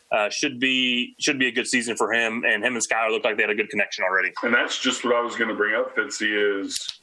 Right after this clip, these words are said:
Speaker 2: I'm glad Travis said, Jaron, we've done this better part of a quarter century now, Fitz. You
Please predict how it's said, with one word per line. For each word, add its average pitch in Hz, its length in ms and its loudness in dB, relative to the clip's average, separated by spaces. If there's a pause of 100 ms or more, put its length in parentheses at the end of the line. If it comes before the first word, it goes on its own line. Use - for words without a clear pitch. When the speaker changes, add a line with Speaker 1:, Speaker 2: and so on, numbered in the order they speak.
(140)
Speaker 2:
I'm 107 220 0
glad 113 320 0
Travis 107 480 0
said, 104 340 0 (220)
Jaron, 107 600 0 (1500)
we've 123 400 0
done 135 220 2
this 135 440 0 (180)
better 107 360 0
part - 300 0
of 107 120 0
a - 40 -8
quarter 120 280 2
century 120 460 0
now, 127 380 2
Fitz. - 480 -2 (920)
You 147 240 2